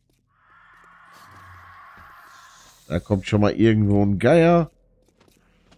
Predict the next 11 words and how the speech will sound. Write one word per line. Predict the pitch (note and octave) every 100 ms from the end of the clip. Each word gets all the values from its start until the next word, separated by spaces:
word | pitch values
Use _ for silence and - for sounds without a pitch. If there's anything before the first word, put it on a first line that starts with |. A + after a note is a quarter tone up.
| _ _ _ - - - - _ - _ _ - - - - - - -
Da | G2+ G2+ A2 G#2+ G#2 - -
ist |
der | - E2
Geier. | D#2+ G#2+ G#2 G2+ G2 - - - - - - - - - - - - -
Da | - E2+
ist | F#2 -
ein | - -
Kopf. | F#3 G#3+ - - - - - - - - - - - - - - - - -
Er | - F#2+
will | G2
spucken. | - - G3 - G#3 G#3 G#3